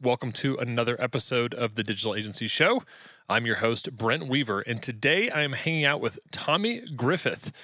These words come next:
who has been doing search engine optimization for more than ten years.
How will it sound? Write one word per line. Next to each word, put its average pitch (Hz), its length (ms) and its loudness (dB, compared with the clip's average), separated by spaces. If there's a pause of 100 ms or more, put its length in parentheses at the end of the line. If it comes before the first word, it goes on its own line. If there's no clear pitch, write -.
(200)
who 127 100 -2
has 104 120 0
been 123 140 -4
doing 143 220 -2
search 180 400 0
engine 156 260 -2
optimization 135 720 -2
for 127 220 -2
more 135 460 0
than 143 180 -2
ten 175 460 -2
years. 170 420 0